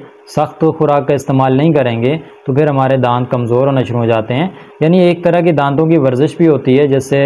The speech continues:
अगर आप सख्त खुराक खाएंगे, सख्त खाना खाएंगे, जैसे कि सेब का इस्तेमाल, अमरूद का इस्तेमाल, अ, सब्जियों का इस्तेमाल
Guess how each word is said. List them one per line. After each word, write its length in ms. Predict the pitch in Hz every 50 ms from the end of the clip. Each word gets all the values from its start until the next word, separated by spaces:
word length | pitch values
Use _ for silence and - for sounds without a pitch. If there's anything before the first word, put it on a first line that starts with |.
| 143 165
अगर 280 | 156 135 123 135 135 131
आप 180 | 127 123 131 -
सख्त 540 | 139 135 135 135 135 - 143 139 139 - -
खुराक 260 | - 135 131 127 123 -
खाएंगे, 320 | - 120 123 123 123 127 131
सख्त 320 | 127 - 135 131 131 - -
खाना 240 | - 127 123 123 123
खाएंगे, 360 | 117 120 120 117 123 151 165 160 - - - - - -
जैसे 260 | 131 127 131 143 143
कि 140 | 131 139 135
सेब 280 | 135 - 131 127 123 -
का 80 | 143 131
इस्तेमाल, 500 | 127 - - 131 127 127 127 131 135 135 - - - - _ _ - _ _ _
अमरूद 380 | 151 131 123 123 123 135 139 135
का 100 | - 143
इस्तेमाल, 540 | 135 - - 135 127 127 127 127 127 127 127 131 - - - - - _ _ _ _ _ _ _ _ _ _ _ _ _ - -
अ, 180 | 139 131 131 131 127
सब्जियों 480 | 127 - 143 131 123 123 135 151 151
का 100 | 143 143
इस्तेमाल 520 | 139 131 - 143 131 131 127 127 127 127